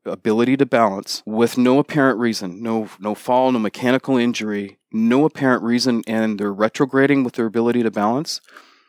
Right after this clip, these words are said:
I would be referring out A S A P to somebody that can investigate further than what I can. Now, that's kind of an extreme scenario.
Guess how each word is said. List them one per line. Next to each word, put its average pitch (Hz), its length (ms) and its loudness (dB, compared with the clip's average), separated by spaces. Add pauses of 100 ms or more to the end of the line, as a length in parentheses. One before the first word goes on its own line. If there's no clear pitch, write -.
(540)
I 107 160 0
would 120 180 0
be 117 120 -2
referring 113 500 0
out 104 460 -6 (180)
A 110 140 4
S 107 200 0
A 104 100 0
P 98 260 -6
to 101 320 -8
somebody 107 440 -2
that 101 220 -2
can 117 120 -2
investigate 104 560 0
further 101 300 0
than 98 220 -2
what 101 100 0
I 98 140 0
can. - 360 -10
Now, 107 160 0
that's 127 380 0 (140)
kind 147 200 2
of 123 100 2
an 120 100 4
extreme 113 500 -2
scenario. 107 760 -2